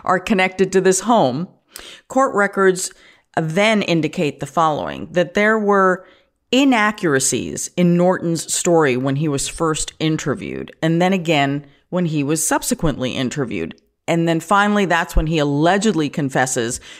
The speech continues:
to helping to restrain Cassidy back in July.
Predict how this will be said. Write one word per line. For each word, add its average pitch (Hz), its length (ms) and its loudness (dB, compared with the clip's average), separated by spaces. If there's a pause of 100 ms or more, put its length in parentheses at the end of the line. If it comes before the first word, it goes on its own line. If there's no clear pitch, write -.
to 175 400 0
helping 233 520 0
to 196 180 -4
restrain 156 720 -4
Cassidy 143 800 -6 (360)
back 143 240 -2
in 135 120 -2
July. 127 500 0